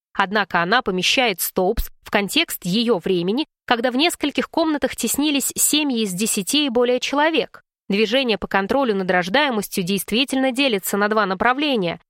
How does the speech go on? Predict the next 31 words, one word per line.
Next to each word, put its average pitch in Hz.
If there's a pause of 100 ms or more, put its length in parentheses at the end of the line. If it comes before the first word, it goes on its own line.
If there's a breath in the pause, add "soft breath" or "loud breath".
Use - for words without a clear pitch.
сказала 202
она 226
в 226
разговоре 185
со 233
мной. 226 (360)
"Одни 254
люди 285
говорят, 240
что -
нужно 254
рожать 220
правильных 190
детей 277 (180)
или 269
добиваться, 226
чтобы 220
определенные 208
люди 294 (180)
не 339
заводили 208
детей. 175 (320)
Вторые 202 (140)
предоставляют 220
другим 233
возможность 202
иметь 226
любое 196
количество 208
желанных 185
детей. 160